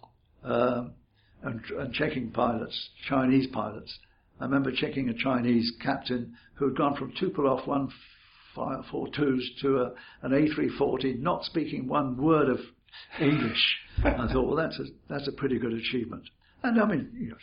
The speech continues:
Speaker 1: signed him out. He, he knew what he was doing, and I, I flew into China with, on, on delivery flights with Chinese crews, and I mean, you, they, they seem to be operating quite well, do they
Speaker 2: Yeah.
Speaker 1: not, in China? Um, so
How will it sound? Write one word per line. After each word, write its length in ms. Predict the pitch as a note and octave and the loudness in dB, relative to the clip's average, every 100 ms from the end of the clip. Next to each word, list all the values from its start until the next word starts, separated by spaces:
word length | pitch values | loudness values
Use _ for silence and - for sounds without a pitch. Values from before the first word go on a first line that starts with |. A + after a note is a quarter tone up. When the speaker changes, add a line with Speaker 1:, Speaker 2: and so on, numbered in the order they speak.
| - | -6
Speaker 1:
signed 260 | A2+ G#2 | -6 -6
him 80 | G#2+ | -8
out. 180 | A#2 - | -8 -4
He, 100 | B2 | -4
he 180 | - B2 | -4 -2
knew 180 | A#2+ A#2 | 0 0
what 100 | A2+ | 0
he 60 | |
was 140 | A2+ A2+ | -2 0
doing, 320 | C3 D3 C#3 | 2 2 0
and 100 | B2 | -2
I, 160 | B2+ B2+ - - - - | -2 -4 -8 -20 -16 -6
I 180 | A#2+ - | -6 0
flew 200 | B2+ C3 | 6 6
into 380 | B2+ A2+ C#3 B2+ | 6 4 0 0
China 340 | - C3+ C3 C3 | 2 4 4 4
with, 220 | C3 C3+ - - _ _ - - _ A3+ - F#3+ | 2 2 -2 -18 _ _ -20 -20 _ -16 -10 -6
on, 240 | C3+ B2 | -4 -2
on 240 | - A#2+ | -2 -2
delivery 360 | A#2 C3 C3 A#2 | 4 4 6 4
flights 260 | C3 B2+ B2+ | 4 2 2
with 100 | B2+ | -4
Chinese 480 | B2 C3 B2+ B2+ B2 | -2 0 2 0 -2
crews, 420 | - B2+ B2+ B2+ - - _ _ - - - - | 0 2 2 0 -8 -14 _ _ 0 0 0 2
and 560 | - C#3+ C#3 C#3+ C3+ - - _ _ _ - | 4 4 2 -2 -6 -10 -18 _ _ _ -10
I 60 | |
mean, 120 | B2+ | -4
you, 300 | C3 B2+ - - - | -4 -4 -6 -12 -16
they, 300 | - B2 C3 | -6 -4 -2
they 180 | B2 B2+ | -2 -2
seem 220 | C#3 C3+ | 0 -2
to 60 | A#2 | 0
be 120 | C#3+ | 0
operating 380 | C3+ C#3+ C3+ C#3+ | 2 2 0 0
quite 240 | C#3+ C3+ | 0 0
well, 240 | B2+ E3+ C#3+ | 2 0 0
do 100 | C#3 | 2
they 60 | |
Speaker 2:
Yeah. 60 | B2 | 4
Speaker 1:
not, 220 | C#3+ C3+ | 2 2
in 80 | B2 | -4
China? 340 | - C#3 C#3 - - - - | -2 0 0 -2 -8 -8 -2
Um, 500 | C3 C3+ C#3 - - - - - - - - - - | -2 -2 -4 -4 -6 -10 0 2 2 -4 -10 -10 2
so 460 | D#3+ C#3+ C#3+ C#3 | 6 8 6 4